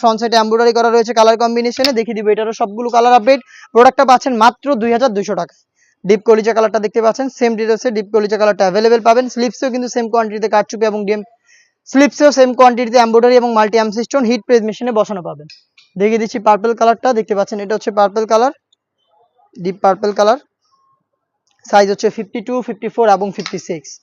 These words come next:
দেখিয়ে দিব মেরুন কালারটা, দেখতে পাচ্ছেন এটা হচ্ছে মেরুন কালার। বডি ফ্রি সাইজের, আটচল্লিশ থেকে পঞ্চাশ মেজারমেন্টের।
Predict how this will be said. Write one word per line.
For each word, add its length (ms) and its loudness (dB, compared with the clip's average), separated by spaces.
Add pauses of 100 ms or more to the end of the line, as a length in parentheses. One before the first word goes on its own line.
(420)
দেখিয়ে 320 0
দিব 100 -2 (120)
মেরুন 300 -2
কালারটা, 300 -8 (720)
দেখতে 220 -10
পাচ্ছেন 280 -6
এটা 120 -6
হচ্ছে 240 -10
মেরুন 260 -10
কালার। 200 -14 (840)
বডি 280 4
ফ্রি 200 -4
সাইজের, 340 0
আটচল্লিশ 380 -4
থেকে 200 -4
পঞ্চাশ 300 -4
মেজারমেন্টের। 520 -2